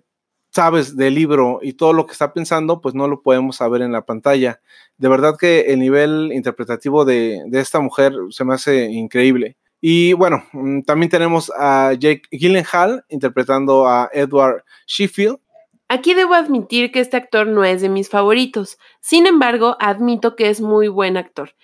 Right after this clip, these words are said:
Speaker 2: Eh, la mayoría de las películas donde lo he visto no son para nada comunes. Por lo tanto, son respetables, eh, desde mi punto de vista, las decisiones que toma al elegir una película.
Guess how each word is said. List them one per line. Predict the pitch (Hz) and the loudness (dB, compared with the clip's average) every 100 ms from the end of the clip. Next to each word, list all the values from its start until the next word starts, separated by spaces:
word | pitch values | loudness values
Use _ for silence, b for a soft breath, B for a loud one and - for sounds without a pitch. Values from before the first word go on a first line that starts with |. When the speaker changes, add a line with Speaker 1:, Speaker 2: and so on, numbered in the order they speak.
| B B B | B B B
Speaker 2:
Eh, | - 233 240 247 | 0 4 6 4
la | 262 | 4
mayoría | 269 269 302 | 2 2 2
de | 339 | 2
las | 330 247 | 0 0
películas | 214 220 214 233 196 | -2 -2 -4 -2 -2
donde | 190 190 | -2 -2
lo | 190 190 190 190 190 | -2 2 2 2 2
he | 202 214 | 2 2
visto | 220 254 240 - 220 226 | 2 -2 -4 -2 0 0
no | 247 269 269 | 0 0 0
son | 285 269 | -2 0
para | 247 202 | 0 0
nada | 220 214 208 208 | 0 0 0 -2
comunes. | 185 180 175 170 - b b b b | -4 -2 -4 -6 -20 b b b b
Por | 240 | 0
lo | 254 262 | 2 2
tanto, | 269 269 277 285 | 0 2 0 2
son | 285 | 2
respetables, | 262 262 247 254 214 220 220 214 - | 0 0 -6 -2 0 2 0 -2 -2
eh, | 196 190 185 185 185 185 | 0 0 -2 -2 -4 -4
desde | 190 | -2
mi | 202 196 | -2 0
punto | 226 240 254 | 0 2 2
de | 233 | 2
vista, | 208 - | 0 -4
las | 220 202 | -2 -2
decisiones | 190 196 190 226 233 226 | -4 -6 -2 0 0 -2
que | 190 | -6
toma | - 208 208 208 208 202 | -2 -2 0 0 -2 -2
al | 196 | 0
elegir | 190 190 196 220 | 0 -2 -2 0
una | 208 208 | 0 0
película. | - 196 208 - 214 214 240 | -4 -6 -6 -6 -2 -2 -4